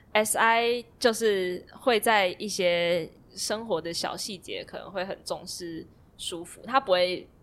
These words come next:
发挥在各个面向。我们不是那种会想要替别人也创造舒服的，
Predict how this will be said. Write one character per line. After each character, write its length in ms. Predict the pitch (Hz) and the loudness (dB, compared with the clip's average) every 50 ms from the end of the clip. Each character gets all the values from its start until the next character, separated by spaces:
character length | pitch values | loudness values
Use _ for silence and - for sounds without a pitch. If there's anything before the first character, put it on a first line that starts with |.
| - - | -20 -6
发 220 | - - 202 185 196 | 2 4 4 4 4
挥 200 | - 196 170 180 | 2 2 2 2
在 120 | 180 175 | 0 -2
各 240 | 170 - - 190 135 - | -2 0 0 0 0 -2
个 280 | - - - - - _ _ _ _ _ - _ - | -8 -12 -12 -14 -16 _ _ _ _ _ -20 _ -12
面 260 | - 214 196 - - | -6 -6 -6 -6 -6
向。 240 | - - - 180 - - _ _ _ _ _ | -8 -6 -6 -6 -6 -8 _ _ _ _ _
我 80 | - | -8
们 160 | 185 180 175 175 | -6 -6 -6 -8
不 160 | - 180 190 | -8 -10 -10
是 200 | 185 - 226 214 | -8 -6 -6 -2
那 140 | 208 202 196 | -2 -2 0
种 240 | - 165 135 98 180 | 0 -2 -4 -4 -6
会 320 | - 208 190 180 175 170 - - - - - | -2 0 0 0 0 -2 -8 -16 -20 -20 -16
想 180 | - - 170 160 | -12 -8 -2 0
要 180 | 170 180 185 185 - - | 0 0 0 -2 -8 -12
替 180 | - - 226 185 | -10 -8 -8 -8
别 220 | - 170 160 151 | -6 -4 -4 -4
人 180 | 143 156 160 160 | -4 -4 -6 -6
也 160 | 151 101 - | -6 -6 -6
创 320 | - - - - 185 165 | -6 -8 -6 -6 -8 -6
造 240 | 165 - 170 160 160 | -2 -2 -2 -2 -2
舒 300 | 170 - - - - 165 | -4 -6 -10 -10 -12 -14
服 160 | - - - - - - - _ _ - - _ _ _ _ - - _ _ - _ - | -16 -18 -20 -20 -20 -20 -20 _ _ -20 -20 _ _ _ _ -20 -20 _ _ -20 _ -4
的， 360 | - 175 - 76 - - - | -2 -2 -2 -2 -6 -12 -16